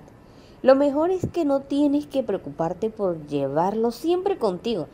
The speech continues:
solo cuando realmente lo necesitas. Pero antes de convertirlo en tu compañero de batalla, lo ideal es que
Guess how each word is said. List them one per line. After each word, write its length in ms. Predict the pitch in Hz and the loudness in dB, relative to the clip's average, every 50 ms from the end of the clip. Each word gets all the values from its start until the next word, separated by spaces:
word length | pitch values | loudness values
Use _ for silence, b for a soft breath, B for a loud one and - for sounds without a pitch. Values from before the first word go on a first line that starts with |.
| B B B B B | B B B B B
solo 260 | - 254 269 294 349 | 2 2 4 4 2
cuando 320 | 339 - 302 285 254 226 | 4 6 4 6 6 2
realmente 800 | 214 196 175 165 160 165 185 220 247 262 269 277 269 262 - 269 - | 0 0 2 2 2 2 0 0 0 0 0 0 0 0 -2 -2 0
lo 160 | - 185 185 | 2 0 2
necesitas. 760 | 175 160 151 - - 127 - - 165 185 165 - - - - - B B B B B B B - | 2 0 -2 -4 -6 -10 -8 -4 -4 -4 -4 -6 -10 -14 -14 -18 B B B B B B B -2
Pero 220 | - 185 170 170 - - | 0 2 2 0 0 -2
antes 400 | - 175 180 180 202 - 294 311 | -4 -4 -4 -4 -2 0 0 2
de 120 | 269 277 254 | 2 2 2
convertirlo 840 | - 196 170 147 139 135 143 - - 151 139 131 113 117 120 - - - - - - | 2 0 0 0 -2 -4 -6 -8 -8 -8 -8 -8 -8 -10 -10 -12 -12 -16 -12 -4 -2
en 200 | 190 196 208 208 | -2 -2 -2 -6
tu 300 | - - 294 285 277 285 | -4 -2 -2 -2 -2 2
compañero 800 | - 180 180 208 220 - 277 311 320 311 285 226 190 160 151 | 4 4 4 4 4 2 2 2 2 2 0 0 2 2 2
de 160 | 139 139 143 | 2 2 2
batalla, 560 | 156 208 240 - 226 185 160 151 156 165 - - | 2 0 2 2 2 2 4 2 2 0 -2 -4
lo 140 | - 208 233 | 0 2 2
ideal 380 | 254 262 240 262 262 269 277 311 | 2 2 2 0 0 0 0 -2
es 180 | 349 - - | -2 -4 -8
que 240 | - - - 311 - | -8 -6 -4 -4 -4